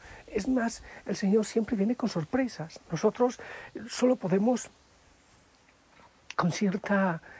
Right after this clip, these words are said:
a veces entre sombras y luces, ver el escalón que debemos pisar mañana para dar el siguiente paso, pero el Señor nos ilumina todo. Muchos de ustedes, antes de casarse, si el Señor les hubiese mostrado el panorama completo del matrimonio,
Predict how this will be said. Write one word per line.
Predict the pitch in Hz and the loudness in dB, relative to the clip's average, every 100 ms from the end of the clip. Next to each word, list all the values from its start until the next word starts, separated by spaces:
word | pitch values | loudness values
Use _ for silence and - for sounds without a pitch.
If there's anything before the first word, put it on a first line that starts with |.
| - | -4
a | - | 0
veces | 175 190 208 | 2 2 -2
entre | 170 151 160 151 | -2 0 0 0
sombras | 147 190 208 190 208 - | 0 -2 0 -2 -2 -2
y | |
luces, | 165 196 - 247 - - - | 0 0 -2 -4 -8 -14 -4
ver | - 240 | 2 4
el | 254 202 | 4 2
escalón | 151 - - 165 233 254 | 0 -2 -2 0 0 0
que | - 175 165 - - - | -2 0 0 -4 -12 -2
debemos | 170 175 214 254 | 0 2 2 0
pisar | - 185 180 151 | 0 -2 0 0
mañana | 170 196 214 | 0 0 -2
para | 156 156 160 | 2 2 2
dar | 147 170 202 - - 143 | 2 0 0 -6 -8 -2
el | |
siguiente | 175 170 170 160 | -2 2 2 2
paso, | 202 233 196 | 0 0 0
pero | 165 180 - - | 0 -2 -2 -10
el | - | -6
Señor | - 175 220 | 0 4 6
nos | 254 247 233 - | 6 6 6 4
ilumina | 175 190 180 180 | 4 4 4 0
todo. | 240 233 147 - - _ _ - - - | -2 -2 -4 -6 -20 _ _ -20 -18 -2
Muchos | 180 185 175 | 0 4 2
de | 160 | 2
ustedes, | - 196 170 156 185 - - - | 0 2 2 2 -2 -8 -14 -4
antes | - 151 180 | 0 4 4
de | 170 | 4
casarse, | 151 - 214 - | 0 0 0 0
si | 156 - | 2 4
el | 156 | 2
Señor | - 165 214 | 2 0 0
les | 214 | 0
hubiese | 185 180 196 - 208 | 2 2 0 4 4
mostrado | 180 - 190 180 208 - - | 4 0 0 6 6 6 0
el | 185 | 2
panorama | - 160 160 208 220 | 4 4 4 0 0
completo | - 170 180 185 226 | 0 4 6 10 10
del | 180 | 10
matrimonio, | 160 151 156 202 262 202 | 4 2 2 2 2 2